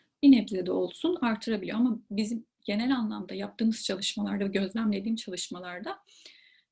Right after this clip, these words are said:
eee, yaşam memnuniyetinin covid'le beraber azaldı. Bunların dışında kısıtlamalardan en fazla, mesela kişilik özelliklerine göre de baktım. Kısıtlamalardan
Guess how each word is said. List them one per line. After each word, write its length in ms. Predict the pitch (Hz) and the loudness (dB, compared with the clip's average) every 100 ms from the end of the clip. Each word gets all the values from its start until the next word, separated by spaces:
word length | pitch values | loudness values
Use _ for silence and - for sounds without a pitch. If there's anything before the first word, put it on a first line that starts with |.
| _ | _
eee, 100 | - 196 | -8 -4
yaşam 340 | 233 277 247 | -2 2 2
memnuniyetinin 640 | 226 202 190 214 208 320 339 | 2 0 -2 -4 0 0 4
covid'le 420 | 247 226 208 196 | 2 2 0 -2
beraber 520 | 190 190 202 403 - - | -4 -4 -2 -2 -4 -2
azaldı. 600 | 226 202 180 175 - - _ _ _ _ _ _ _ _ - | 0 0 -6 -8 -10 -16 _ _ _ _ _ _ _ _ -2
Bunların 420 | 240 262 311 381 | 2 2 0 -2
dışında 440 | 294 - 262 262 370 403 _ _ _ _ _ _ _ _ | -4 0 2 0 -2 -10 _ _ _ _ _ _ _ _
kısıtlamalardan 1400 | - 233 - - - 269 262 277 277 277 262 302 311 311 _ _ | 0 0 0 -10 2 8 10 10 10 8 8 8 8 6 _ _
en 220 | - 262 262 | 6 6 6
fazla, 220 | 220 233 | 4 6
mesela 300 | 240 226 220 | 6 6 2
kişilik 360 | 247 - 262 | 4 8 8
özelliklerine 640 | 254 214 220 214 - 226 226 | 8 8 6 4 6 8 8
göre 280 | 208 185 180 | 8 4 0
de 120 | 175 | -4
baktım. 380 | 190 - - - _ - - - | -6 -8 -12 -12 _ -20 -20 -12
Kısıtlamalardan 1000 | - 262 262 277 254 269 269 269 415 | -6 -4 4 8 10 10 8 6 2